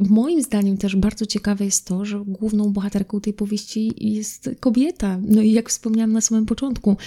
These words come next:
interesujący jest ten sposób pokazania mieszczaństwa, takiego zaściankowego, konserwatywnego. No i teraz w jaki sposób to poszerza wiedzę na temat człowieka? No przecież wcale mi nie chodzi o to, że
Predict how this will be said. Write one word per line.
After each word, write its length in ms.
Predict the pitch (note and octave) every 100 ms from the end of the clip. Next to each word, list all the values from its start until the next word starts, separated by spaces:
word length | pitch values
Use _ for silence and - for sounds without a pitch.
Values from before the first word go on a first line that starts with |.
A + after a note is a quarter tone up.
| - -
interesujący 680 | G#3+ G#3 G#3 G#3 A3 A3+ A#3
jest 140 | A#3 -
ten 100 | G#3+
sposób 400 | - A3 - G#3
pokazania 400 | G#3+ G#3 G3+ G3+
mieszczaństwa, 760 | G3 - - G3 F#3 - F3
takiego 460 | F3+ F3+ F3+ F3+ F3+
zaściankowego, 840 | F3+ - F#3+ F3+ F3+ F#3 G3 F#3+
konserwatywnego. 960 | F#3 F#3+ F#3 F3+ F3+ F#3 F3+ F3 F3 F#3 - - - -
No 80 | G#3
i 40 | A3
teraz 280 | A#3+ A#3+
w 40 | -
jaki 200 | D4 D#4+
sposób 400 | - G3+ G3 F#3
to 100 | F3+
poszerza 380 | F#3+ G3 F3+ F#3
wiedzę 280 | F3+ F3+
na 100 | F3+
temat 340 | F3+ F3+ F3+ -
człowieka? 420 | F#3 F3+ F3 F3+
No 120 | F#3
przecież 440 | G3 - G#3+ - - G3+
wcale 320 | - D#4 D4+
mi 100 | B3
nie 100 | A3
chodzi 300 | F#3+ G3 F#3+
o 80 | F#3+
to, 200 | G3+ F#3+
że 200 | F#3